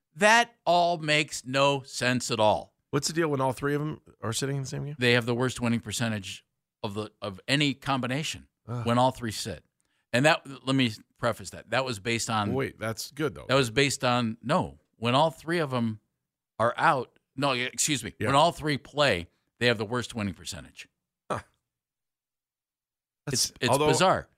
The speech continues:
Speaker 2: now, do
Speaker 1: It's
Speaker 2: I have
Speaker 1: bizarre.
Speaker 2: to take into consideration the teams they beat on this
Speaker 1: No,
Speaker 2: eight-game winning streak?
Speaker 1: no, you know, and why? 'Cause that, that takes away from what they've accomplished. They, they've won eight straight, Andy. That's not easy to do in the N B A,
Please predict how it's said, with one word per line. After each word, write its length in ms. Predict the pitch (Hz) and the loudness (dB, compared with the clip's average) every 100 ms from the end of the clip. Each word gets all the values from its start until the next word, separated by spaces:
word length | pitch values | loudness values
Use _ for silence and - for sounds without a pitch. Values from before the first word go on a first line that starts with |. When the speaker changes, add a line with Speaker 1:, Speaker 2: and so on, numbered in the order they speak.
| _ | _
Speaker 2:
now, 380 | 165 156 87 - _ | 4 4 2 -8 _
do 140 | 139 147 | 2 4
Speaker 1:
It's 80 | 143 | 6
Speaker 2:
I 80 | |
have 120 | 160 175 | 6 6
Speaker 1:
bizarre. 180 | 180 214 | 8 8
Speaker 2:
to 60 | |
take 160 | 170 175 | 6 2
into 140 | 156 | -2
consideration 840 | 147 139 151 135 123 113 120 110 - _ _ - | -2 -2 0 2 0 0 -2 -4 -8 _ _ -8
the 80 | 107 | -6
teams 260 | 139 131 | -2 -2
they 120 | 117 110 | 0 -2
beat 340 | 87 113 101 90 | -2 -4 -4 -6
on 140 | 98 | -4
this 140 | 92 | -2
Speaker 1:
No, 220 | 143 160 135 | 4 6 6
Speaker 2:
eight-game 160 | 95 | 2
winning 160 | 95 82 | -4 -8
streak? 160 | - | -2
Speaker 1:
no, 340 | 180 196 135 123 | 4 4 4 -2
you 220 | 175 190 | -2 0
know, 180 | 226 202 | 0 -2
and 340 | 170 165 165 - | -2 -4 -6 -14
why? 300 | 127 151 220 | -4 0 0
'Cause 200 | 208 277 | 0 -6
that, 220 | 277 233 - _ _ _ _ - | -6 -8 -10 _ _ _ _ -10
that 140 | - | -2
takes 260 | 262 254 185 | -2 0 0
away 240 | 170 170 | 2 2
from 180 | - 139 | 2 0
what 140 | 127 | 0
they've 160 | 127 113 | 0 -4
accomplished. 600 | 95 107 95 - 78 - | -4 -2 -2 -4 -12 -4
They, 140 | 202 | -4
they've 280 | 202 214 240 | -4 -6 -8
won 220 | 240 247 185 | -4 -2 -2
eight 180 | 156 | -4
straight, 400 | - - 123 101 | -6 -4 -2 -2
Andy. 220 | 95 95 127 | -4 -8 -6
That's 240 | 220 - | -6 -4
not 240 | 208 170 | -2 0
easy 240 | 139 131 113 | -2 -4 -6
to 100 | 95 | -8
do 200 | 90 95 | -6 -4
in 80 | 92 | -4
the 120 | 92 | -6
N 120 | 87 | -8
B 140 | 78 76 | -10 -16
A, 160 | - | -20